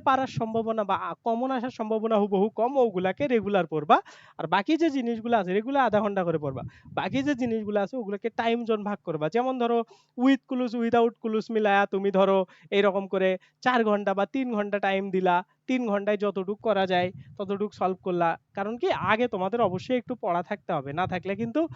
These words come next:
এগুলা রিভিশন করা বলো, একদম শুরু থেকে শেষ করা একদিনে টাফ হয়ে যায়। একদিনে শেষ করা মানে কি, তুমি পুরো জিনিসটাকে ওভারভিউ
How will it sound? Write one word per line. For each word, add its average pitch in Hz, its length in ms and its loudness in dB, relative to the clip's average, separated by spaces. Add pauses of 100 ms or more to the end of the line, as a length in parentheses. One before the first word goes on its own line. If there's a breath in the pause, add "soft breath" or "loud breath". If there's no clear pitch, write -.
(340 loud breath)
এগুলা 208 220 4 (140)
রিভিশন 208 320 -2 (100)
করা 190 160 4 (100)
বলো, 170 180 2 (200)
একদম 180 220 -6 (100)
শুরু 240 220 -2
থেকে 190 240 -2
শেষ 214 200 -4
করা 185 140 -4 (100)
একদিনে 165 260 -6 (100)
টাফ 170 200 0
হয়ে 180 180 0
যায়। 120 120 -4 (420 loud breath)
একদিনে 262 380 -2
শেষ 285 200 -4
করা 226 220 2
মানে 170 220 -2
কি, 160 100 -4 (100)
তুমি 226 180 0 (520 loud breath)
পুরো 277 240 0 (220)
জিনিসটাকে 240 520 -4
ওভারভিউ 220 340 0